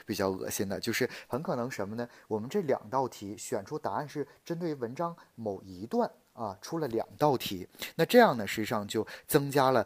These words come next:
我们答对题目的一个干扰性。但是好消息是什么呢？从目前的真题上来看，段落数在十三段以上的题目会只有一段去重复，而大多数的我目前出现的真题呢，这个文章都在十三段以上。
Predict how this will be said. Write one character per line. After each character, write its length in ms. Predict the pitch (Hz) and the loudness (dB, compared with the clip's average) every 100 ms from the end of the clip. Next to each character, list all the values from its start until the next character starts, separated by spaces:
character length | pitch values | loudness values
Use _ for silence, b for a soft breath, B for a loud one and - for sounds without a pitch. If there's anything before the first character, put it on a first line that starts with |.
| B | B
我 120 | B 104 | B -4
们 120 | 101 | -2
答 200 | 104 101 | 0 0
对 100 | 127 | 0
题 200 | 110 101 | -2 -6
目 160 | 101 98 | -6 -4
的 80 | |
一 80 | 95 | -4
个 240 | 95 98 92 | -2 -4 2
干 180 | 123 | 4
扰 160 | 117 - | 4 0
性。 180 | - 117 - B B B | -2 -4 -6 B B B
但 160 | - 175 | 6 6
是 80 | 190 | 6
好 200 | - 107 | 2 4
消 220 | - 175 | 6 6
息 140 | 170 | 4
是 120 | 123 | 0
什 200 | 107 92 | -2 -4
么 80 | 92 | -4
呢？ 100 | 98 | -8
从 200 | - 113 | -6 -4
目 160 | 131 214 | -2 0
前 280 | - 98 92 | 2 0 2
的 160 | 131 - | 0 2
真 180 | 123 | 0
题 100 | 110 | 2
上 180 | 101 107 | 0 -2
来 120 | 87 | -2
看， 200 | 95 120 B B B | 0 0 B B B
段 240 | 214 180 | 10 12
落 140 | 175 147 | 10 6
数 220 | - 139 | 4 6
在 160 | 123 | 6
十 260 | 110 - 117 | 8 6 4
三 260 | - 180 180 | 8 8 8
段 160 | 185 | 4
以 80 | 113 | 4
上 220 | - 123 | 4 4
的 60 | 98 | 2
题 180 | - 92 | -2 -4
目 180 | 101 - B | -6 -12 B
会 140 | - 139 | 2 4
只 200 | - 113 | 6 6
有 180 | 131 - | 4 2
一 200 | 98 95 | -8 0
段 260 | 190 175 | 2 2
去 140 | - 90 | 0 -6
重 240 | - 92 | -6 -8
复， 180 | - 110 - 95 B | -6 -6 -2 -4 B
而 160 | 117 156 | 6 6
大 240 | 233 190 | 6 4
多 180 | 156 185 | 4 2
数 240 | - 175 | 2 4
的 80 | 110 - | 4 4
我 100 | 110 | -2
目 160 | 135 | -6
前 220 | 165 107 | 0 0
出 260 | 123 - 190 | 0 -2 2
现 220 | 190 196 | 6 6
的 80 | 107 | 6
真 220 | - 110 | 4 4
题 160 | 113 90 | 2 -6
呢， 120 | 90 - _ | -6 -8 _
这 140 | - 110 | 0 2
个 80 | |
文 160 | 101 101 | 2 2
章 120 | 120 | 0
都 140 | 127 147 | 2 6
在 160 | 147 | 6
十 180 | 110 - | 8 4
三 240 | 104 156 | 6 6
段 160 | 160 147 | 6 4
以 80 | - | 4
上。 240 | - 120 | 4 4